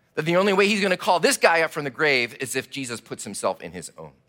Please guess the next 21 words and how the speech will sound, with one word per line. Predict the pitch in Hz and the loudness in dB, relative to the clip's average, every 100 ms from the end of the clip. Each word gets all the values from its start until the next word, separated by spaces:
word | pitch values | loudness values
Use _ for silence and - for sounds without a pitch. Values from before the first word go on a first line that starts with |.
| _ _ _ _ _ _ _ _ _ _ - | _ _ _ _ _ _ _ _ _ _ -2
And | 156 | 2
that's | 220 226 | 2 0
exactly | 180 143 190 214 190 175 143 - _ _ 92 | -4 0 -2 0 -2 -4 -6 -14 _ _ -6
what | 160 180 | -2 0
happens, | 190 226 123 104 - | 0 -2 -4 -6 -10
literally. | 156 220 208 107 101 | -2 0 0 -2 -6
This | 127 196 | -6 -6
is | 185 | -6
the | 175 | -6
beginning | 156 151 185 190 185 | -6 -4 -2 -2 -2
of | 175 | -2
the | 170 | -2
end. | 185 170 | -2 -2
At | 131 | -4
this | 175 180 | -6 -8
point | - 202 190 139 | -6 -2 -2 -2
in | 160 | -4
the | 151 | -4
book | 135 123 | -6 -8
of | 143 | -6
John, | 156 190 156 | 0 2 0